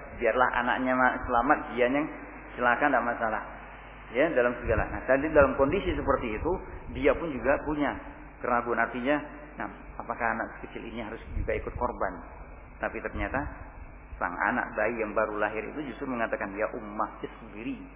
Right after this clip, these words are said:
Jangan khawatir, terjun berdua."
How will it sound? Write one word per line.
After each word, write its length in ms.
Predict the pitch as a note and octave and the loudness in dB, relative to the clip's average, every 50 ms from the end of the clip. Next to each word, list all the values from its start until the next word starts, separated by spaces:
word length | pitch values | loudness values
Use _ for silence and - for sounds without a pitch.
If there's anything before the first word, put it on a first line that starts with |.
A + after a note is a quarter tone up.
| - - - - - - - - - - - - - - - - - - - - - - - - - - - - - A1 A#1 - - - - - - - - - - - - - - - - - - - - F#2 G#2+ | -18 -18 -18 -18 -18 -18 -18 -18 -18 -18 -18 -18 -18 -18 -18 -18 -18 -18 -20 -20 -18 -16 -16 -14 -14 -14 -12 -12 -10 -10 -10 -10 -12 -12 -14 -16 -16 -16 -18 -18 -18 -18 -18 -18 -18 -18 -18 -18 -18 -18 -14 -6 -4
Jangan 240 | G#2+ A#2 B2 A#2 - - | -2 -2 -2 -2 2 4
khawatir, 480 | A#2+ B2 C#3+ F3 F#3 - - C3 A#2+ G2+ F#2+ F#2 - - - - - - - - - - - - - - - - - - | 4 6 6 6 4 2 0 0 0 0 -2 -8 -10 -12 -14 -16 -16 -16 -16 -16 -16 -16 -16 -16 -16 -16 -16 -16 -12 -12
terjun 400 | - - - A#2 A#2 - F#2 F2+ | -12 -10 -8 -8 -8 -8 -8 -10
berdua." 320 | F2+ - - G2+ F#2+ F#2 | -10 -12 -10 -10 -8 -8